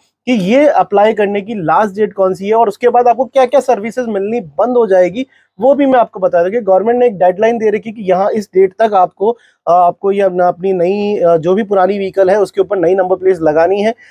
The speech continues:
अगर उस तारीख तक अगर आप ये number plate नहीं लगाते हैं तो उसके बाद क्या आपको problem आने वाली है, कौन-कौन सी सर्विसेज, कुछ, क्योंकि government ने कुछ services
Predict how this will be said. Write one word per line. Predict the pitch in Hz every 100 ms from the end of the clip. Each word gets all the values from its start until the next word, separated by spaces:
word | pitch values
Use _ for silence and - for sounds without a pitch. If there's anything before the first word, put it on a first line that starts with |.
| _
अगर | 180 220 269
उस | 240
तारीख | 240 208 220 -
तक | 220
अगर | 220 214 208
आप | 202
ये | 202
number | 196 190 190
plate | 202 196
नहीं | 160 226
लगाते | 240 196 170 180
हैं | 208
तो | 226
उसके | 202 -
बाद | 247 247 247
क्या | - 240
आपको | 233 - 220
problem | 202 185 208
आने | 185 190
वाली | 196 185 180
है, | 202 240 _ _ -
कौन-कौन | 254 247 247
सी | 254
सर्विसेज, | - 202 202 196 247
कुछ, | - 247
क्योंकि | - 214 220
government | 190 185 214 226
ने |
कुछ | 226 254
services | 220 202 202